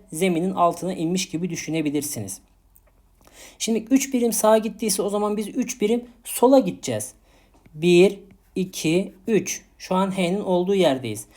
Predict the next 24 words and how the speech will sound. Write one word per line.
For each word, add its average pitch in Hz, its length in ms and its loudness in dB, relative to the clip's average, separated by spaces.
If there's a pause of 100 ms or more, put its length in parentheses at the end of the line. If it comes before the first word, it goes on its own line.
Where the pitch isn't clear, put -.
(320)
Orijinden 226 800 4 (100)
bir 220 400 2
birim 180 320 2 (280)
aşağı 214 480 4
indiyse 147 600 0 (240)
o 226 60 0
zaman 202 280 2
bunu 202 160 0
tekrar 190 340 -2
geri 160 240 -2
yukarı 202 320 0
çıkartacağız. 190 920 0
Yukarı 180 380 -2
çıkarttığımız 139 800 -2
zamanda 139 480 -2
da 180 240 2 (300)
D 170 240 2
noktasına 139 560 -6
ulaşmış 156 680 -4 (120)
oluyoruz. 143 440 -2
Demek 165 340 -2
ki 131 220 -6 (280)
bizim 143 320 -4
orijinimiz 160 640 -2